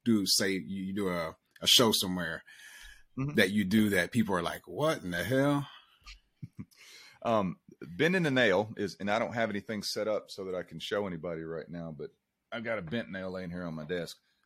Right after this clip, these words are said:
Speaker 2: I'm taking one of these. This is a sixty penny nail. It is six inches long, quarter inch in diameter, and it takes about,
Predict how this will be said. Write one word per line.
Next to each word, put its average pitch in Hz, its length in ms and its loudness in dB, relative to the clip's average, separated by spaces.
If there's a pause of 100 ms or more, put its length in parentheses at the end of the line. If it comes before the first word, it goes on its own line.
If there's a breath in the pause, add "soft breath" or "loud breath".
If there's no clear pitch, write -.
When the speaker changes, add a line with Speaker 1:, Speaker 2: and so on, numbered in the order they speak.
Speaker 2:
I'm - 160 -8
taking 127 180 -4
one 117 120 -2
of 104 60 -4
these. 95 260 -2
This 113 180 -6
is 107 100 -8
a 95 60 -6
sixty 113 320 -4
penny 98 280 -4
nail. 85 480 -2 (720)
It 98 160 -2
is 90 400 0
six - 340 0
inches 113 340 -4
long, 104 300 0
quarter 104 380 0
inch 95 180 -4
in 92 80 -4
diameter, 90 480 0
and 85 80 0
it - 120 -8
takes 110 260 -4
about, 95 560 0